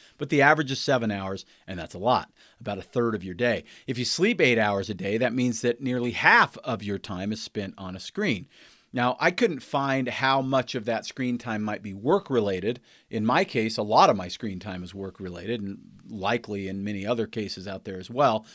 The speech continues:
as we've all adopted the screen, computers and iPhones and whatnot, as ways of doing work and getting work done. And I also know that remote workers spend an average of thirteen hours a day on their screen. So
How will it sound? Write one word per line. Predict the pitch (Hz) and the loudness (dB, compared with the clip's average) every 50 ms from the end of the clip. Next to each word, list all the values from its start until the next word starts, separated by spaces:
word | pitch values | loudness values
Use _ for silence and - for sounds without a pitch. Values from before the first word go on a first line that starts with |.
| - _ - | -20 _ -8
as | - 113 107 | -6 -6 -4
we've | 107 104 104 | -4 -4 0
all | 107 104 107 107 98 - _ _ _ - | 2 2 2 2 2 -2 _ _ _ -12
adopted | 110 95 87 131 120 135 139 - - 113 104 95 | -10 -2 2 2 2 2 2 0 -4 -6 -6 -6
the | 104 | -8
screen, | - - - - 107 98 98 101 104 107 | -8 -8 -8 -6 -6 -6 -4 -4 -4 -4
computers | - 107 95 - - 113 110 101 104 101 95 - - | -6 -8 -10 -4 -2 0 0 0 0 -2 -4 -4 -6
and | 98 95 90 - - - _ _ _ _ _ _ _ - _ _ _ _ _ _ - | -6 -8 -8 -12 -18 -20 _ _ _ _ _ _ _ -20 _ _ _ _ _ _ -2
iPhones | 113 110 110 110 - 120 107 104 104 98 98 | 0 2 2 2 0 0 0 0 -2 -4 -4
and | 101 | -4
whatnot, | 98 104 101 - 107 101 101 98 98 - - | -4 -4 -4 -4 -4 -6 -4 -6 -6 -8 -8
as | 120 107 98 98 98 95 90 | -6 -4 -4 -4 -4 -6 -6
ways | 95 104 104 101 101 101 98 - | -6 -4 -2 -2 -2 -4 -4 -6
of | 110 - 107 101 98 90 107 - 110 | -8 -8 -6 -6 -6 -8 -10 -12 -4
doing | - 127 123 117 110 104 95 92 | -2 0 0 2 0 -2 -2 -2
work | 98 123 135 120 104 98 - | 2 4 4 4 4 2 -2
and | 110 95 | -4 -4
getting | 95 104 101 95 95 | -2 -2 -4 -4 -6
work | 95 92 - - | -8 -10 -8 -2
done. | - 156 156 120 98 90 - - - - _ _ _ _ _ _ _ _ _ - - - | 0 0 0 0 -2 -4 -12 -20 -20 -20 _ _ _ _ _ _ _ _ _ -18 -8 -2
And | 160 135 135 | 0 2 4
I | 131 143 | 6 8
also | 196 247 233 - 180 | 8 6 6 4 4
know | 147 131 123 120 120 107 | 4 6 6 6 6 6
that | 117 113 - - _ _ _ _ _ _ _ _ _ _ _ _ _ - | 4 2 0 -2 _ _ _ _ _ _ _ _ _ _ _ _ _ -6
remote | 165 120 123 123 131 151 196 247 233 - | -2 0 0 2 4 6 6 6 6 4
workers | 151 127 113 101 - - 117 117 120 - | 4 4 4 4 2 0 -2 -2 -2 -4
spend | - - 127 120 | -4 -4 -2 0
an | 117 110 | 0 2
average | 110 107 107 110 98 110 | 2 2 0 0 -2 -4
of | 110 - | -4 -4
thirteen | - - 269 311 - - - 147 117 104 | 0 0 2 2 0 -2 -2 0 0 0
hours | 95 95 92 92 90 107 | 0 -2 -4 -4 -6 -6
a | 95 | -6
day | 92 98 95 | -6 -6 -6
on | 92 92 | -6 -6
their | 92 92 87 | -8 -8 -10
screen. | - - - 104 92 90 92 92 | -12 -10 -10 -8 -8 -8 -8 -6
So | - - 113 107 | -2 -2 -2 -2